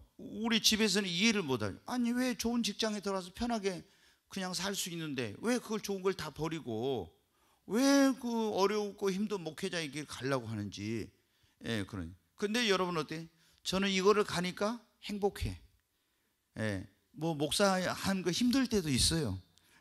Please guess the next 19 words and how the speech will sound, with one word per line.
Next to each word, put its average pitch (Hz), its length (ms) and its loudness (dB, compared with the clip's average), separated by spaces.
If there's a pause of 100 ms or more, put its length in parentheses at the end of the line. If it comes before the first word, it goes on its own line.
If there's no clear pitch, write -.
(120)
예, 123 80 2
힘들 202 300 2
때 202 120 2
없을 135 380 6
때 123 100 2 (200)
이, 135 280 0 (800)
예, 104 100 2
어, 98 260 0 (140)
없는 151 480 2
게 143 100 0
아니라 120 320 0
힘들 220 340 0
때 156 120 -4
있어요. - 260 -6
제일 285 360 8
힘들 247 300 6
때가 170 180 0
언제냐면, 87 420 -2 (960)
아, 101 580 0